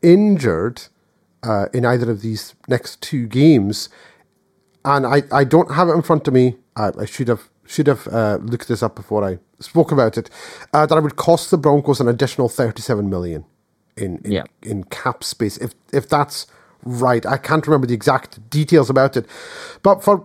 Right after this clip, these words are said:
Speaker 1: whatever reason, Jarrett Stidham is starting the next two games for the Denver Broncos.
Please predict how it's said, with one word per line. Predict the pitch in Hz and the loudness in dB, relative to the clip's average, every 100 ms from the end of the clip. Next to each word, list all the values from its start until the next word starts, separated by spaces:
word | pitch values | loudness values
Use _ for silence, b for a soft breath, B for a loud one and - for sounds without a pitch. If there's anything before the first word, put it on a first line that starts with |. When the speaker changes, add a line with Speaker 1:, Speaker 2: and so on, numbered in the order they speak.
| _ | _
Speaker 1:
whatever | - 208 240 | 2 4 6
reason, | 233 202 160 190 160 - | 6 6 6 2 0 -8
Jarrett | 113 175 208 208 | 0 2 2 0
Stidham | - - 143 131 123 - | -6 2 4 4 2 -2
is | 113 | -6
starting | - 120 113 113 | -2 -2 0 -2
the | 107 | 0
next | 98 - - | -2 -6 -8
two | 113 | -8
games | 95 95 95 | -4 -6 -6
for | - | -10
the | 95 | -8
Denver | 85 85 85 | -6 -8 -10
Broncos. | 82 80 - - - | -10 -14 -16 -18 -18